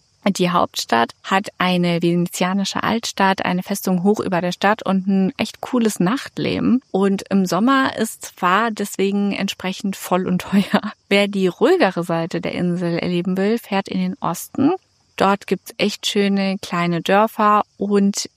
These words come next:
ansonsten kann ich euch noch den Wein empfehlen. Das ist einer der besten Rotweine Kroatiens, der Plavac Mali Wein.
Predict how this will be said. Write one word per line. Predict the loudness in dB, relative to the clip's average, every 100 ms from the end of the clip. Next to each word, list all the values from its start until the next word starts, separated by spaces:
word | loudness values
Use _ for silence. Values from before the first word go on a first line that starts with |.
| -6
ansonsten | -2 0 2 0 -2 -4
kann | -2 -2
ich | 0 -2
euch | -2
noch | 0 -2
den | 0 2 4
Wein | 4 2 2
empfehlen. | -2 -2 -4 -2 0 2
Das | 0 -4
ist | -10 -10 -4
einer | 0 0 0
der | -2
besten | -2 -2 0 -2 -2 _ _ _
Rotweine | -2 2 2 2 0 0 2 2 2 -2 -6
Kroatiens, | -4 -2 -2 -8 -8 -6 -2 -2 -4 -6
der | -4 0 0 0 -4 _
Plavac | -4 2 4 4 2 0 -6 -8 -2
Mali | 2 2 0 -4
Wein. | -6 -6